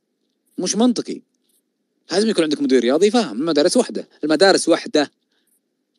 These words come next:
يطلع الناشئ إلى شباب إلى فريق أول، ما يجي ايرور في مخه، لأنه عارف التكتيك أصلًا. هذه هوية فريق فنية. وأكبر مثال هذا برشلونة، هذا مدريد،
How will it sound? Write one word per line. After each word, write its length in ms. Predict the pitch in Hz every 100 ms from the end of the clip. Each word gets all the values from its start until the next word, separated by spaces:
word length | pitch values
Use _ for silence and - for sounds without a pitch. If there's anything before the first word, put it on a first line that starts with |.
| _ -
يطلع 320 | 233 233 190
الناشئ 440 | 170 175 143 - 135
إلى 140 | 156
شباب 400 | 165 180 151 120
إلى 180 | 160 165
فريق 240 | 180 165
أول، 240 | 180 202 247
ما 140 | 254
يجي 340 | 185 156 147 - _ -
ايرور 180 | 139
في 120 | 117 120
مخه، 320 | 113 - 104 _ _ _ _ _ _ -
لأنه 140 | 139
عارف 200 | 170 -
التكتيك 360 | - - 131 120
أصلًا. 280 | 113 135 156
هذه 160 | 135
هوية 180 | 135 139
فريق 260 | - 135 120
فنية. 380 | 117 110 98 - _ _ _ _ _ _ _ _ -
وأكبر 300 | 165 156 135
مثال 280 | 131 165 185
هذا 160 | 170
برشلونة، 480 | 127 127 110 104 98 - _ _ _ _ _ _ _ _ _
هذا 280 | - 156 143
مدريد، 380 | 120 120 113